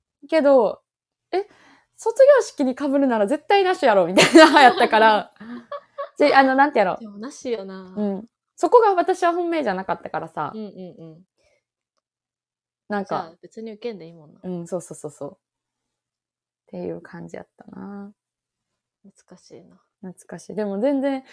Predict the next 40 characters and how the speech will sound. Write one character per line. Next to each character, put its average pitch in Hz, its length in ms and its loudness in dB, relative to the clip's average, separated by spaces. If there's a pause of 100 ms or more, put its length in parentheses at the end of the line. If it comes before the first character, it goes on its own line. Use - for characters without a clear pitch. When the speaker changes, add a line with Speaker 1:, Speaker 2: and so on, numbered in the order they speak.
(120)
Speaker 1:
そ 262 120 -6
こ、 277 360 -2
卒 277 240 -8
業 285 120 -2
式 202 220 -14
被 226 180 -6
っ 226 60 -4
て 233 100 -2
な 220 120 -6
か 190 100 -6
っ 175 60 -10
た 170 80 -6
ら 160 60 -8
人 208 180 -6
生 160 240 -6
が 156 100 -14
ち - 100 -14
ゃ 175 60 -4
う 165 60 -8
か - 120 -14
っ - 80 -18
た - 80 -20
か - 140 -18
も 147 140 -20
し - 100 -20
れ - 60 -20
ん。 185 120 -20 (160)
行 - 120 -18
く 180 100 -10
大 170 180 -4
学 165 240 -16
変 170 80 -12
わ 156 100 -14
っ - 60 -20
て。 - 280 -20 (720)
Speaker 2:
あ 196 760 -6
ー、 220 120 -10
え？ 233 60 -20 (640)
あ 170 600 -18
ー。 - 40 -20